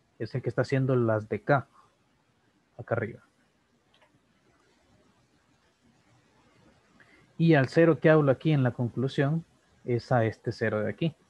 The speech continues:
Entonces ahí está comprobado que es par. Entonces,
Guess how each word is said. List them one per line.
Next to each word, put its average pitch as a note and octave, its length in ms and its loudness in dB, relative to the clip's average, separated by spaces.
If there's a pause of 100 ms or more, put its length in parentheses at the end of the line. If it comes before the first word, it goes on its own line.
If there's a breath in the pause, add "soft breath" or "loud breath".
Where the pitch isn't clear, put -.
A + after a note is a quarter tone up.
(3250)
Entonces A#2+ 280 -8
ahí A#2 160 0
está C#3 200 -2
comprobado C3 520 0
que A2+ 120 -4
es - 80 -8
par. A2 280 0 (720 soft breath)
Entonces, C#3+ 560 -2